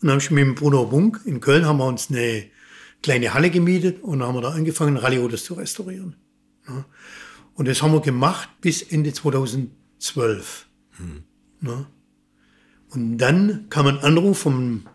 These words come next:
Speaker 1: einem Freund aus in der Nähe von Gießen, vom Norbert Ruths, und sagte, „Du, hör mal,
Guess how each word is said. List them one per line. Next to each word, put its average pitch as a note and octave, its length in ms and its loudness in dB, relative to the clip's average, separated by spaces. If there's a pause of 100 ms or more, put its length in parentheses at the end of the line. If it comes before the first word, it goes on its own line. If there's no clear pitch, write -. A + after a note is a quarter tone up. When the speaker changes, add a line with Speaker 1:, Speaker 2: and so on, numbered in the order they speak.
Speaker 1:
einem B2+ 280 -4
Freund G3 680 2
aus A#2+ 380 -2
in F3 60 0
der B2+ 80 0
Nähe C3 160 0
von A#2+ 180 -6
Gießen, G3+ 560 0 (340)
vom C#3+ 180 0
Norbert C3 340 0
Ruths, F#3+ 280 0
und E3 120 0
sagte, C#3+ 300 0
„Du, C#3+ 200 2
hör C3 80 2
mal, D#3+ 300 0